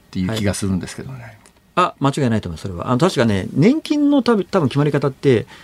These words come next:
Speaker 2: 確かね、インフレが零点九パーセント以上上がっちゃうと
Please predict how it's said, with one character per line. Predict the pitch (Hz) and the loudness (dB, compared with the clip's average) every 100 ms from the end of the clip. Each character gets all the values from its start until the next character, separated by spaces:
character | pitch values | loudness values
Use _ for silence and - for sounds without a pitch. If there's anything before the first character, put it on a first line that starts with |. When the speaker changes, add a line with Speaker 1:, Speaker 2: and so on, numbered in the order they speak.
| - _ | -20 _
Speaker 2:
確 | 202 - | -2 0
か | |
ね、 | 120 | 4
イ | 170 | 4
ン | 262 | 4
フ | 247 | 2
レ | 254 | 2
が | 247 233 | 2 2
零 | 165 285 | 2 0
点 | 233 139 | 2 0
九 | 151 160 | 0 0
パ | 160 | 0
ー | |
セ | 147 156 | 0 0
ン | |
ト | 151 | 0
以 | 139 | 2
上 | 110 95 - | 0 -2 -4
上 | - | -2
が | 104 | -2
っ | |
ち | - 101 | 0 -4
ゃ | |
う | 98 | 0
と | 120 98 | 0 0